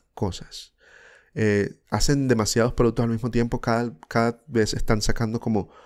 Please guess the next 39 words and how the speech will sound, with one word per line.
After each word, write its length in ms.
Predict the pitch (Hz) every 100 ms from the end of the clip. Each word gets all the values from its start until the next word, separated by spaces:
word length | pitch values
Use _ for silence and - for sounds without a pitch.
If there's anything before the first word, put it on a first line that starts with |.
| - -
productos 380 | 120 110 107
nuevos, 260 | 117 123 117
micrófonos 460 | 110 113 113 107 101
nuevos, 200 | 117 113
micrófonos 420 | 101 104 113 107
nuevos, 320 | 113 110 - - - -
y 140 | - 127
eso 380 | 123 165 156 156
a 80 | 123
una 160 | 120
empresa 360 | 135 - 127 139
no 120 | 127
le 100 | 127
permite 360 | - 107 110 127
concentrarse 880 | 120 104 98 92 104 110 - 120 - - _
en 200 | 110 101
algo 440 | 107 104 117 117 107
de 260 | 101 95
lleno 460 | 90 101 107 147 151
y 120 | 113
que 120 | -
lo 160 | 95 92
hagan 280 | 92 110 113
perfecto. 760 | - - - - - _ - - - - -
Entonces 340 | 113 120 139 156
creo 220 | 160 160
que 140 | 160
hacen 320 | 143 139 143 131
todo 420 | - 135 143 131
decente, 640 | 107 - 123 139 175 - _ _ _ -
eh, 380 | 113 104 98 - 78 _ - -
por 220 | 110 104
muy 220 | 104 110
buen 240 | 101 95
precio, 420 | 87 101 92 95 92
así 200 | 104 117
que 240 | - 135
calidad-precio 600 | - 98 90 87 - -
definitivamente. 600 | 92 - - - - -